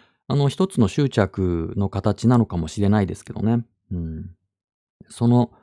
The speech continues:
なんだろうな、傷を抱えて生きるということで、まあ、生きる力を得るっていう面も、こう、一方でありますからね。うん。難しい。その傷の、傷を手放すっていうことは本当に大変な作業だと思います。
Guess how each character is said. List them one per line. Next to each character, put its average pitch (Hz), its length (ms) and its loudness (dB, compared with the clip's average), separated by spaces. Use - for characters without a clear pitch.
な 127 100 -2
ん 139 60 0
だ 107 100 0
ろ 87 60 0
う 95 40 2
な、 107 80 2
傷 120 300 -2
を 147 140 4
抱 143 280 0
え 151 60 0
て 147 140 2
生 147 80 0
き - 120 -2
る 170 120 4
と 156 100 2
い 139 160 2
う 135 140 -2
こ 143 140 -4
と 156 220 -2
で、 170 460 0
ま 110 180 2
あ、 - 20 2
生 95 80 0
き - 140 2
る 104 100 4
力 113 400 2
を 85 220 -2
得 123 120 -2
る 113 100 4
っ - 20 -2
て - 200 -6
い 107 60 4
う 113 200 4
面 135 280 0
も、 175 300 0
こ 92 160 -4
う、 87 60 -4
一 92 120 -10
方 110 140 2
で 92 100 0
あ 85 60 -4
り 90 60 -2
ま 98 100 2
す - 80 -14
か 95 120 -14
ら 98 60 -6
ね。 120 280 0
う 90 60 -4
ん。 80 760 -8
難 104 280 -4
し - 100 -10
い。 104 220 0
そ - 160 -4
の 117 100 2
傷 127 300 -2
の、 156 320 2
傷 143 260 -2
を 170 60 2
手 170 140 -2
放 165 240 2
す 175 140 0
っ 117 40 2
て - 140 -6
い 101 60 2
う - 20 -4
こ 104 120 -6
と 101 60 -2
は 92 60 -4
本 147 220 -2
当 165 100 -2
に 165 100 0
大 151 200 0
変 147 180 0
な 143 80 -2
作 139 240 -2
業 95 140 4
だ 92 100 0
と 98 160 -2
思 85 180 0
い 85 40 -2
ま 92 120 0
す。 - 160 -8